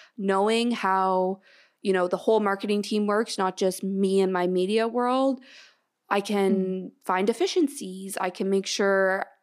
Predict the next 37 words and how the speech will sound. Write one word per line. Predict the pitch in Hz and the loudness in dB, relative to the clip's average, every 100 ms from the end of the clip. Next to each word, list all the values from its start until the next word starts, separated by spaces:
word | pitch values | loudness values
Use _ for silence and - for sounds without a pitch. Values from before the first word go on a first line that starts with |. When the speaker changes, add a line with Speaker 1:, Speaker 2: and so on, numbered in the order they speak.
| _ | _
Speaker 1:
I | 202 | 0
know | 202 196 208 | 2 4 4
what | 220 220 | 2 -2
questions | 240 240 262 254 | -4 0 0 0
to | 262 | 0
ask. | 302 330 254 190 | 2 2 0 -2
I | |
can | 185 196 | -4 0
make | 196 196 | 0 -2
sure, | - 196 190 185 - | -2 2 2 0 -4
you | 202 | -4
know, | 190 185 180 175 190 - _ _ | -2 -2 -4 -6 -8 -10 _ _
who's | - - 277 269 | -10 2 4 4
responsible | 254 254 269 277 - 285 | 2 0 -2 -2 -2 -2
for | 285 269 | 0 0
what, | 262 320 214 - | 2 2 2 0
because | 202 202 190 180 180 180 - _ - _ _ _ _ _ - 196 | -6 -2 0 2 0 -2 -12 _ -20 _ _ _ _ _ -10 0
I | 196 | 2
Speaker 2:
Mm-hmm. | |
Speaker 1:
know | 196 190 185 | 4 2 2
we're | 185 - | 0 2
all | 180 180 | 2 0
one | 180 175 170 175 | -2 -6 -4 -8
big | 170 175 185 | -4 -6 -6
team, | - 175 175 190 196 | -10 -10 -8 -10 -12
you | - 202 | -4 -2
know? | 175 180 202 - _ | 0 -2 -4 -10 _
So | - 208 196 190 190 _ - | -4 0 2 0 -2 _ -2
I | |
don't | 254 311 | 2 2
know | |
if | 240 | 2
this | 220 202 | 0 0
is | |
making | 196 175 180 | -2 0 -2
sense, | 185 180 196 - | -4 -8 -8 -2
but | 190 180 | -2 -2